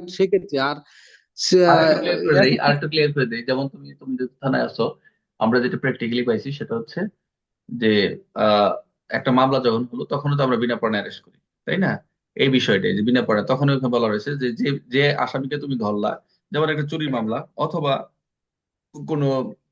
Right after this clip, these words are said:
Speaker 2: চাঞ্চল্যকর এসআর মামলা অথবা কোনো ডাকাতি মামলা, তো এই ক্ষেত্রে কিন্তু ওই যে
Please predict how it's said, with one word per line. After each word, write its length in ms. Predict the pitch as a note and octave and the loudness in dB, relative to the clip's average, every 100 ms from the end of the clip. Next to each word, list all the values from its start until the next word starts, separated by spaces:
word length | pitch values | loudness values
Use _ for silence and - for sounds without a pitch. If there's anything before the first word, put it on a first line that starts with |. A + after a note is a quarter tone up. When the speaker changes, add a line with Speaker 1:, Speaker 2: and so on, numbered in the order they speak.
| _ _ _ _ _ _ - | _ _ _ _ _ _ -6
Speaker 2:
চাঞ্চল্যকর 560 | B2+ B2 B2+ A2+ A#2 A#2 A#2+ | -4 -2 -4 -4 -2 -4 -4
এসআর 260 | A#2 B2 | -6 -4
মামলা 300 | A2+ G#2 G#2 A2 | -4 -4 -6 -8
অথবা 240 | - A2+ A2 | -10 -6 -6
কোনো 140 | G#2 | -2
ডাকাতি 300 | G#2 G#2+ G#2 G2 | 0 0 -2 -6
মামলা, 200 | F#2 - | -8 -4
তো 60 | B2 | -2
এই 120 | D3+ D3+ | 0 0
ক্ষেত্রে 240 | F3 F3 | -2 -6
কিন্তু 260 | F3 - D#3+ B2+ | -18 -4 0 2
ওই 120 | - | 2
যে 120 | A#2 | 2